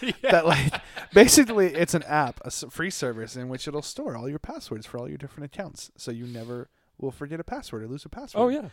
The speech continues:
Speaker 2: Except you have to make a password for that account. So all we did was give him shit for the fact that, what if you
Speaker 1: Right.
Speaker 2: forget that password the whole entire time? And he it got to the point where he was just like,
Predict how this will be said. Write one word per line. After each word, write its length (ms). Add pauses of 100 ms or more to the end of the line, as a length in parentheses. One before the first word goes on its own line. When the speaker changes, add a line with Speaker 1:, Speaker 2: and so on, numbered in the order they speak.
(260)
Speaker 2:
Except 300
you 60
have 80
to 60
make 120
a 60
password 420
for 140
that 220 (300)
account. 320 (720)
So 240
all 260
we 120
did 240
was 160
give 160
him 160
shit 400
for 80
the 120
fact 260
that, 280
what 160
if 100
you 80
Speaker 1:
Right. 80
Speaker 2:
forget 260
that 140
password 440
the 60
whole 160
entire 260
time? 320 (460)
And 300 (100)
he 320 (260)
it 120
got 140
to 60
the 80
point 240
where 100
he 140
was 80
just 160
like, 120